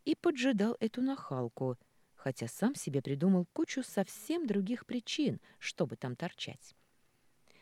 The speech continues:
Он усмехнулся, представляя, что сейчас о нём думают его друзья. Только его никогда особенно не волновало чужое мнение.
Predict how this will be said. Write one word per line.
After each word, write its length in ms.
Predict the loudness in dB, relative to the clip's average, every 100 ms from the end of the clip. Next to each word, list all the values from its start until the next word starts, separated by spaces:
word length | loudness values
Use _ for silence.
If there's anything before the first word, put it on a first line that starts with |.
| -8
Он 180 | 0 0
усмехнулся, 680 | 0 -2 -4 0 0 0 -2
представляя, 800 | -4 -10 -4 -2 0 0 0 -2 -10 -12
что 380 | -10 -6 0 0
сейчас 420 | 0 -2 -4 -2
о 60 | 2
нём 200 | 2 2
думают 400 | 4 4 4 2
его 220 | -2 -2
друзья. 440 | -2 -4 -6 -10 -12 _ _ _ _ _ _ _ 0
Только 300 | 2 4 2
его 280 | 2 4 6
никогда 440 | 6 4 2 2
особенно 640 | 2 0 0 4 4 4 2
не 140 | 0 0
волновало 580 | 2 2 2 0 -2
чужое 420 | -4 -8 -4 -4 -2
мнение. 560 | -2 -4 -8 -12 -16